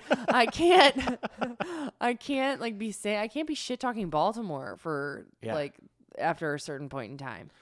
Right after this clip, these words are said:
Speaker 1: Well, you know, people will look back on this in, like, a decade,
Speaker 2: <laughs>
Speaker 1: and it's really gonna be controversial for you.
Speaker 2: Hopefully by then I'll, like, be,
Speaker 1: <laughs>
Speaker 2: you know, I'll have an Academy Award, and in my acceptance speech, I'll just be like, "I'm just a, I'm just a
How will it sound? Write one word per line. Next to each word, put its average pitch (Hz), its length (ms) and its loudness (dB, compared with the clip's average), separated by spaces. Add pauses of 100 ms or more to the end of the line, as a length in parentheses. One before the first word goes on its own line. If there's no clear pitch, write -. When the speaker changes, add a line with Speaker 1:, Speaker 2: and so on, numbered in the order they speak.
(140)
Speaker 1:
Well, 180 140 0
you 151 140 0
know, 127 160 0
people 135 280 -4
will 123 120 -2
look 113 160 -6
back 107 240 -4
on 104 100 -8
this 98 180 -10
in, 98 120 -12
like, 95 180 -12
a 98 40 -12
decade, 87 520 -12 (520)
Speaker 2:
<laughs> - 500 -14
Speaker 1:
and 107 160 -6
it's 101 180 -10
really 104 240 -6
gonna 98 160 -10
be 95 140 -10
controversial 92 560 -12
for - 200 -20 (140)
you. - 60 -20 (760)
Speaker 2:
Hopefully 208 380 -2
by 233 180 2
then 185 260 -2
I'll, 175 220 0
like, 165 260 0
be, 165 320 -2
Speaker 1:
<laughs> - 40 -4
Speaker 2:
you 170 80 -2
know, 156 100 0
I'll 143 320 4
have 160 180 -2
an 165 60 -4
Academy 156 400 -4
Award, 143 440 -4
and 147 160 -8
in 147 120 -8
my 139 220 -4
acceptance 147 600 -8
speech, 143 260 -8
I'll 135 120 -4
just 139 200 -10
be 147 120 -10
like, 135 280 -6 (380)
"I'm 285 240 0
just 277 340 -2
a, 262 240 -2
I'm 247 120 -8
just 269 240 -6
a 262 60 -8